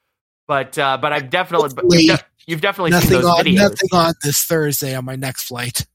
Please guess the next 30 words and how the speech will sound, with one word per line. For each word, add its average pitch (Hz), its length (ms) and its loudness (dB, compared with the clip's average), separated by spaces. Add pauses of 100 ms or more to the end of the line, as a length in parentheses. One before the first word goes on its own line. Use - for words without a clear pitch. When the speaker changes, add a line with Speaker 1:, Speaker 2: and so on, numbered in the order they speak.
Speaker 1:
Yeah, 151 360 0
yeah, 127 280 0
but 147 140 -2
you've 180 140 -4
definitely 175 400 -2
seen 151 240 -4
those 117 240 -6
videos, 113 640 -6
though, 101 360 -4
and, 117 460 -6
um, 117 280 -4
Speaker 2:
Oh, - 120 4
yeah. 113 320 -4 (240)
Speaker 1:
I 160 60 -4
mean, 170 180 -2
it, 170 380 -4 (100)
I 156 60 -6
mean, 160 180 -2
it's 170 200 -6
not, 190 220 -2
uh, - 180 0
uh, 151 200 -2 (160)
to 208 80 -8
be 175 160 -2
fair, 131 440 -2
um, 131 280 -2
I, 135 200 -4
I 151 120 -4
think, 151 340 -6
uh, 123 460 -2